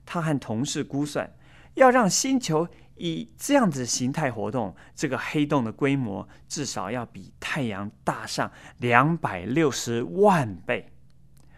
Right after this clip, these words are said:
哇，这银河系内这类黑洞，它会吸引物质，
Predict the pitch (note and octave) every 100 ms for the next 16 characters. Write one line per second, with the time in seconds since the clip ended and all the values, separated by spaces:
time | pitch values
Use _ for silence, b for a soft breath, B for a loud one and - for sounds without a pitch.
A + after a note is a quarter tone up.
0 | B B B B - A2 A2 G#2+ G2 G2
1 | D#3 C3 D3 F#3 C3 A#2 - D3+ B2+ B2+
2 | G#2+ C3 A2+ A2 G2 A#2 G#2+ A2+ A2 B
3 | - B2+ B2+ A2 - D#3+ C3 G2 G2 E3+
4 | B2 - G2+ F#2+